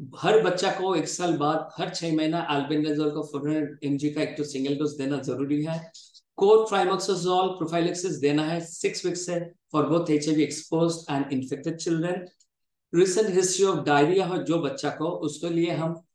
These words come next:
zinc twenty एमजी daily देंगे for two weeks and food भी ख्याल करके देंगे, हाइजीनिकली food बनाएंगे, वो भी हमको माथा में रखना जरूरी है।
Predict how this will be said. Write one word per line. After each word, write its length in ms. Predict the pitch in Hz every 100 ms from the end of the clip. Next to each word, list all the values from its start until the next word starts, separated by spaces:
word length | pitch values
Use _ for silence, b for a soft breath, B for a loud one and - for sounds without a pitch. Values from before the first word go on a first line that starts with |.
| _ -
zinc 440 | 135 175 202 - - -
twenty 440 | 156 170 180 202
एमजी 300 | 185 165 175
daily 360 | 156 - 131 175
देंगे 300 | 170 170 170
for 160 | 156 147 -
two 140 | 147 147
weeks 240 | 165 220 - B B -
and 140 | 156 165 - - 202
food 200 | 208 185
भी 80 | 220
ख्याल 280 | - 190
करके 260 | 190 190 185
देंगे, 300 | 180 185 185
हाइजीनिकली 840 | - 135 156 160 180 180 180 180
food 260 | 175 - 147
बनाएंगे, 440 | 147 143 147 160
वो 120 | 147 131
भी 100 | 165
हमको 260 | 160 160
माथा 260 | 139 139 147
में 100 | 147
रखना 220 | 131 151
जरूरी 500 | 131 135 143 147 151
है। 260 | 185 220